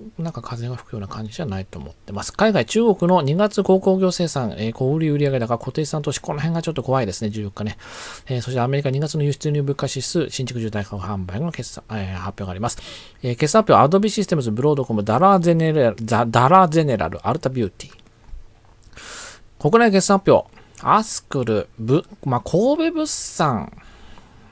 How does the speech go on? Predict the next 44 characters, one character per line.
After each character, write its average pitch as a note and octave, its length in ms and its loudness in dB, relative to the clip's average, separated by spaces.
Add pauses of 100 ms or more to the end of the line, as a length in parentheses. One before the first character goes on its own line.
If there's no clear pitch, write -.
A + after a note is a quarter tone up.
(240)
ま F3 120 -4
あ、 - 40 -6
こ - 200 -8
こ F3 120 -8
ま A#3 160 -6
で A#3 100 -8
株 - 300 -10
価 A3 160 -6
上 F#3 60 -2
が G#3 80 -6
っ - 20 -12
て - 160 -16
き - 100 -12
ま A#3+ 140 -8
し - 40 -10
た E3 140 -8
ん B2 60 -8
で G#2+ 100 -8
ね、 G#2+ 160 -4
ち G#2 140 -16
ょ - 20 -16
っ - 20 -20
と - 140 -14 (720)
出 A2 100 -12
尽 - 180 -12
く - 120 -16
し - 180 -10
が E3+ 280 -10
あ D3+ 120 -10
る E3+ 80 -12
か - 160 -16
も G#2 120 -12
し - 180 -18
れ G#2 100 -12
ま G2 180 -14
せ - 280 -12
ん。 G2 160 -12 (420)
え A#2+ 120 -6
ー、 A#2 40 -4
稲 C#3 180 -4
葉 E3+ 140 -2
製 D3+ 240 -6
作 - 320 -10
所、 - 300 -8